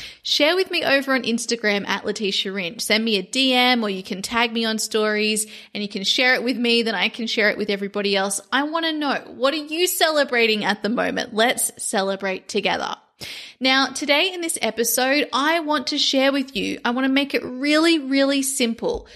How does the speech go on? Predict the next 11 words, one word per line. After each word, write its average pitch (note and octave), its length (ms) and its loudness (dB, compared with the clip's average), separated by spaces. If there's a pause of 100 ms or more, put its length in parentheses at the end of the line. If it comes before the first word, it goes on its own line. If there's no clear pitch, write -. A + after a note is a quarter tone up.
(160)
the A#3+ 120 0
two D4+ 520 2
things G#3+ 560 -2
to A3+ 80 -4
focus B3+ 800 0
your A3 480 2 (280)
energy C4+ 520 2
and A3+ 140 -2
attention A3 560 -2
on G#3+ 320 2 (320)
in A#3 160 0